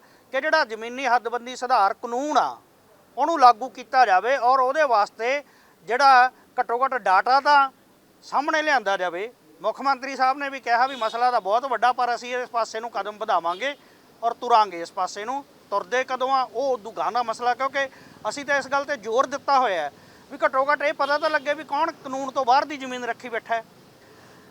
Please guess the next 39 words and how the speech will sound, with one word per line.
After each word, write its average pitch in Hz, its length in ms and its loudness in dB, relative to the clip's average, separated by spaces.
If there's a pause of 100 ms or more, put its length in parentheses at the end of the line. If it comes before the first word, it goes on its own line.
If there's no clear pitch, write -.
(460)
ਜਿਹੜਾ 320 520 4 (160)
ਮਜ਼ਦੂਰਾਂ 214 500 -2
ਨਾਲ 294 180 2
ਸੰਬੰਧਿਤ 277 400 -6
ਮਸਲੇ 220 380 -8
ਨੇ 233 140 -10
ਕਿ 277 220 0
ਮਜ਼ਦੂਰਾਂ 226 560 0
ਦੇ 254 100 -2
ਕੋਲੇ 240 320 -2
ਮਕਾਨ 220 420 2
ਹੈਗੇ 240 280 2
ਆ 294 80 2
ਪਰ 269 120 0
ਉਹਨਾਂ 285 220 0
ਕੋਲੇ 277 160 0
ਮਾਲਕੀ 208 480 0
ਦੇ 254 120 0
ਹੱਕ 233 220 2
ਹੈ 226 200 0
ਨਹੀਂ 277 160 -6
ਗੇ। 135 200 -12 (680)
ਉਹ 330 240 6
ਉਹਨਾਂ 330 200 2
ਨੇ 311 100 0
ਕਿਹਾ 247 320 4
ਕਿ 277 220 -2
ਅਸੀਂ 277 200 -8
ਉਹਦਾ 285 240 2
ਸੱਤ 226 240 0 (220)
ਹਜ਼ਾਰ 254 320 4
ਪਿੰਡਾਂ 233 380 0
ਦਾ 233 100 4
ਸਰਵੇ 208 400 -2
ਹੋ 160 200 -8
ਗਿਆ 247 320 6 (500)
ਔਰ 269 140 4
ਉਹਨਾਂ 294 460 2
ਵਿੱਚੋਂ 277 520 -2